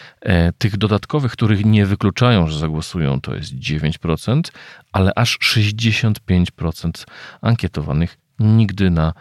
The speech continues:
Koalicję Obywatelską nie zagłosuje. I co ciekawe, Polska dwa tysiące pięćdziesiąt, e, ma, mm, tego potencjalnego elektoratu trzydzieści dwa procent. Tych, którzy nie wykluczają, którzy nie wy-,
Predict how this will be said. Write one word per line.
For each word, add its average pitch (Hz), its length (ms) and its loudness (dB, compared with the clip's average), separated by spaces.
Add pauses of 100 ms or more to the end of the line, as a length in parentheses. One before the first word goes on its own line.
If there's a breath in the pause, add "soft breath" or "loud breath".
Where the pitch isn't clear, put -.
(320 soft breath)
Koalicję 82 400 -4
Obywatelską 76 600 -6
nie 87 200 4
zagłosuje. 82 600 -6 (260)
I 247 80 2
co 269 120 -2
ciekawe, 135 420 0 (360 loud breath)
Polska 92 340 0
dwa 98 160 -2
tysiące 92 380 -8
pięćdziesiąt, 120 640 -2 (360 loud breath)
e, 92 300 2
ma, 90 480 4 (360 loud breath)
mm, 92 360 4
tego 98 280 -2
potencjalnego 107 1000 2
elektoratu 90 680 0
trzydzieści 85 680 -4
dwa 80 460 0
procent. 107 540 -4 (200 loud breath)
Tych, 120 160 0
którzy 117 280 2
nie 117 200 6
wykluczają, 110 880 2 (400 loud breath)
którzy 98 220 0
nie 104 160 4
wy-, 104 60 -2